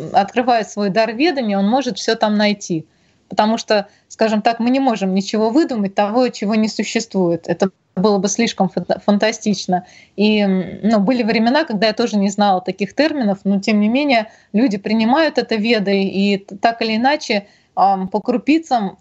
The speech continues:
а, в книгах, ну, в каких-то там обращениях, в видеообращениях к людям,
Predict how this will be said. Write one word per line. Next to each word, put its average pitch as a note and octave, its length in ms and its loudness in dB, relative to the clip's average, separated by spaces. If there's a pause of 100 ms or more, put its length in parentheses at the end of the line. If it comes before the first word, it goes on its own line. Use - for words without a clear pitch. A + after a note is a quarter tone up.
(160)
а, F#3+ 300 0
в E3 100 -18 (100)
книгах, A#3 560 0 (400)
ну, A3 160 -4
в - 40 -6
каких-то G3 420 -2
там F#3 440 0
обращениях, G#3 720 0
в F#3+ 60 0
видеообращениях G3 1400 0
к - 40 -6
людям, G3 340 0